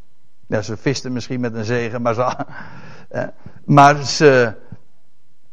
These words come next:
het was een zegen dat ze hem aan boord hadden, dat hij in rust is. Want de rust die hij heeft, die kan hij ook gebieden. En ik bedoel het ook gewoon in de praktijk. De rust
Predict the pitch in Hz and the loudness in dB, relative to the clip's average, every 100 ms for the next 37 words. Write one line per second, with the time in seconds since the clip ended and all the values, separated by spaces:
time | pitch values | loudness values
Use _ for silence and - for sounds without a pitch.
0 | - - 127 147 123 113 101 156 240 254 | -6 2 6 6 4 -2 4 6 8 6
1 | 147 135 139 - 127 139 135 123 117 113 | 4 4 4 2 2 2 4 2 6 4
2 | 117 117 131 117 160 120 147 147 139 131 | 4 2 6 6 6 4 2 2 2 0
3 | 123 131 113 127 107 - 139 113 101 131 | 2 0 -2 -6 -8 -2 -2 -2 2 2
4 | 120 - 240 - - 175 113 104 117 220 | 4 4 4 2 -2 -4 -4 -4 6 8
5 | 294 285 247 220 220 - - - 180 196 | 8 8 8 8 6 0 -14 0 2 6
6 | 165 143 156 127 - 233 226 - - - | 6 6 4 6 8 8 8 -4 -10 2
7 | 208 170 196 120 120 127 147 170 151 202 | 2 4 0 0 -2 -2 2 2 4 0
8 | 202 180 202 196 190 170 170 - 165 120 | 2 0 0 0 -4 0 0 2 2 2
9 | - - 131 113 107 98 104 180 247 - | -6 2 4 4 0 -4 0 6 6 6
10 | - | -6